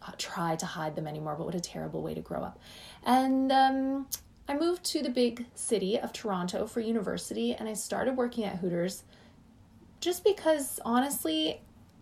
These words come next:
I recognized the brand. I thought it would be fun, like, being a cheerleader, and I knew that I would work with lots of like-minded women, and all those things were correct. I loved working there,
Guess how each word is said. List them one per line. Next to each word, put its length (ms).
I 100
recognized 800
the 80
brand. 640
I 80
thought 180
it 60
would 80
be 120
fun, 380
like, 180
being 180
a 40
cheerleader, 760
and 360
I 80
knew 340
that 120
I 80
would 120
work 260
with 140
lots 260
of 120
like-minded 540
women, 280
and 140
all 220
those 180
things 400
were 180
correct. 460
I 60
loved 380
working 360
there, 320